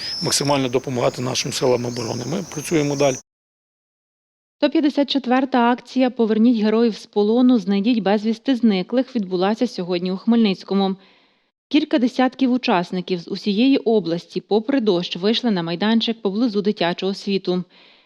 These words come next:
Speaker 2: І вкотре стали голосом тих, хто нині не виходить на зв'язок або перебуває у неволі. Організатори акції закликають хмельничан не проходити повз, зупинитися, зробити фото акції та опублікувати їх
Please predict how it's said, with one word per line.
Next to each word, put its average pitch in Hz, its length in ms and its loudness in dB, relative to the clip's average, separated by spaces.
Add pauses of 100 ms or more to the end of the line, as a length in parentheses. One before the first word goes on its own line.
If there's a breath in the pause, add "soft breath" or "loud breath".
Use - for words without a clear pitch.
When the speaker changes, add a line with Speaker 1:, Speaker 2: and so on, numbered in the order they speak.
(140 soft breath)
Speaker 2:
І 247 100 0
вкотре 285 460 0
стали 247 320 2
голосом 226 540 2
тих, 262 260 0
хто - 240 -4
нині 240 380 6
не 226 120 4
виходить 220 480 0
на 180 120 -2
зв'язок 196 480 -2
або 190 220 0
перебуває 196 720 -2
у 196 80 -6
неволі. 185 500 0 (680 soft breath)
Організатори 233 680 4
акції 269 460 0
закликають 220 680 -2
хмельничан 214 640 2
не 220 120 0
проходити 196 580 -2
повз, 254 460 0
зупинитися, 214 840 -2 (440 soft breath)
зробити 233 420 2
фото 254 360 2
акції 233 500 0
та 247 180 -2
опублікувати 208 880 -2
їх 202 340 -2